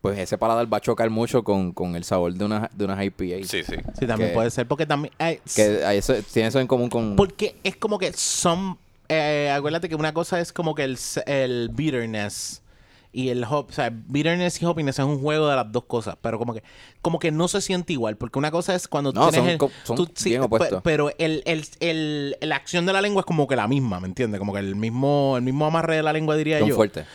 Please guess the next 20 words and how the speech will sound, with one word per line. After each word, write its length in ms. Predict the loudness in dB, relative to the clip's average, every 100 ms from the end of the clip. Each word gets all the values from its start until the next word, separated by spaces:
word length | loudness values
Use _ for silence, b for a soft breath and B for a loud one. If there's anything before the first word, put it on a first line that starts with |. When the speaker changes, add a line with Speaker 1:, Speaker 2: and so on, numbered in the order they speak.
| -4
Speaker 3:
Sí, 240 | 0 0
es 80 | 2
una, 240 | 2 2 0
es 100 | 0
un 180 | 0 2
amarre 300 | 2 2 0
fuerte 300 | -2 -2 0
de 80 | 2
la 80 | 2
lengua, 260 | 2 2
pero 240 | 2 0 -4 B B B 0
cuando 300 | 2 2 0
tú 100 | 0
vienes 280 | 0 0 -2
y 160 | 0
defines 680 | 2 0 0 0 2 2 -2 -2
la 300 | 2 2 4
de, 420 | 2 2 4 2
por 120 | 2 0
ejemplo, 420 | 0 0 0